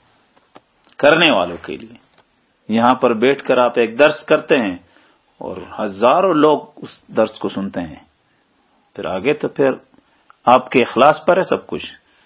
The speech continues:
آپ کا جتنا اخلاص ہوگا اللہ تعالیٰ اتنی قبولیت بھی دے گا، اور کچھ بھی نہ ہو تو آپ کا اخلاص تو اپنی جگہ پر قائم ہے۔ اللہ کی رضا کے لیے آپ نے ایک کام کیا ہے، بس آپ کو تو اجر ملے گا۔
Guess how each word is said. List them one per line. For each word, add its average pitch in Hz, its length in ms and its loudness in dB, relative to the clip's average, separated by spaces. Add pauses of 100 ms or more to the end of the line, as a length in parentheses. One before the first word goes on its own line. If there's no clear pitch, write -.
(240)
آپ 127 180 -10
کا 120 80 2
جتنا 107 320 -6
اخلاص 143 400 2
ہوگا 131 240 2
اللہ 98 280 -4
تعالیٰ 92 260 -6
اتنی 98 300 -10 (200)
قبولیت 117 520 -4
بھی 139 120 -4
دے 113 220 -6
گا، - 100 -20 (2250)
اور 110 160 -8
کچھ - 200 -4
بھی 220 80 2
نہ 202 200 6
ہو 190 80 2
تو 185 120 0
آپ 165 180 0
کا 165 60 -2
اخلاص 156 340 2
تو 156 80 -2
اپنی 147 180 -4
جگہ 139 220 4
پر 139 160 -4
قائم 147 300 0
ہے۔ 78 120 -10 (1700)
اللہ 139 320 4
کی 131 80 -2
رضا 127 340 2
کے 127 100 0
لیے 120 120 4
آپ 117 140 -2
نے 117 120 -2
ایک 110 120 -6
کام 131 220 0
کیا 151 240 0
ہے، 110 180 0
بس - 180 -14
آپ 92 180 -6
کو 98 80 -8
تو 98 120 -6
اجر 107 240 -2
ملے 214 300 -6
گا۔ 170 80 -18